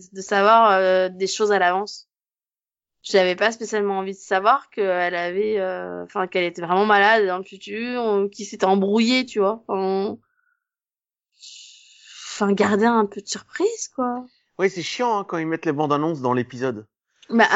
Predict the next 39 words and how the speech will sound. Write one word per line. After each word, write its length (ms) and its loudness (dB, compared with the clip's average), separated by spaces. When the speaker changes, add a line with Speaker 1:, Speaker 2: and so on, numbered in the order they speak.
Speaker 1:
euh, 60 2
voilà. 380 0
Euh, 260 -4
moi, 140 -2
c'est 80 -2
un 100 2
peu, 160 -6
voilà, 260 2
c'est 120 -18
le 80 -20
truc 160 -14
qui 100 -14
m'a 180 -4
gêné 520 -6
finalement 400 -6
dans 100 -4
ce 140 -12
final 240 -4
de 100 -2
mi-saison, 500 -2
c'est, 480 0
c'est 260 -12
ça, 360 2
la 200 6
fin, 1700 -2
euh, 40 -10
quand 240 0
elle, 200 2
euh, 280 2
bah, 140 2
quand 220 -6
elle 160 0
demande, 400 -2
euh, 680 0
où 180 -6
est, 220 2
euh, 140 4
Randall 500 6
et, 920 -2